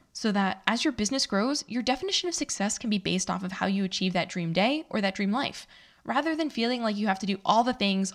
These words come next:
all the time. And I think it's also important to note that the dream day can start happening in your life right now.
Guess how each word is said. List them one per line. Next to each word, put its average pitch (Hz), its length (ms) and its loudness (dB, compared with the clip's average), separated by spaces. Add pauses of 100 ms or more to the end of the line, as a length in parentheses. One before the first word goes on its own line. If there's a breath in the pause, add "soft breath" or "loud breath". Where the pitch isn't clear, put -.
all 202 160 4
the 196 80 2
time. 160 320 -2 (840)
And 214 100 0
I 226 40 0
think 302 140 0
it's - 160 -4
also 226 220 0
important 220 380 -2
to 180 80 -2
note 151 340 -2 (320 loud breath)
that 208 160 0
the 208 60 0
dream 202 380 2
day 180 220 0
can 220 180 -6
start 208 280 -2
happening 190 380 0
in 180 160 0
your 165 160 2
life - 260 -6
right - 160 -6
now. - 300 -6